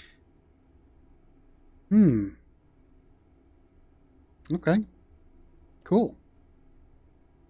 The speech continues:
I don't know what the specific difference is. I'm not really too experienced in the famas. I mean, I only know it from, like, what, Metal Gear Solid One? <laughs> That's about it. Uh, oh, hey, wait a minute.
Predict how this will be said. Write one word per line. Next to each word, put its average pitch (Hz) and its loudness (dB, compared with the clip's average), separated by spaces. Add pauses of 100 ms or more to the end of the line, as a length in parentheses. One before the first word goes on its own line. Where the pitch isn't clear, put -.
(200)
I 165 2
don't 180 6
know 180 6
what 165 4
the 151 -2
specific 147 -2
difference 143 2
is. 127 0
I'm 143 2
not 139 0
really 131 2
too 127 -4 (680)
experienced 151 2
in 127 -2
the 117 -4
famas. 123 -6
I - -6
mean, 131 -2
I 131 0
only 139 2
know 135 2
it 127 -4
from, 123 -6
like, 120 -6
what, 110 -6
Metal 110 -8
Gear 113 -10
Solid 117 -8
One? 139 -4 (800)
<laughs> - -10
That's 127 -6
about 120 -8
it. 160 -4 (1300)
Uh, 151 4
oh, 160 0 (280)
hey, 190 0
wait 165 4
a 131 2
minute. 135 0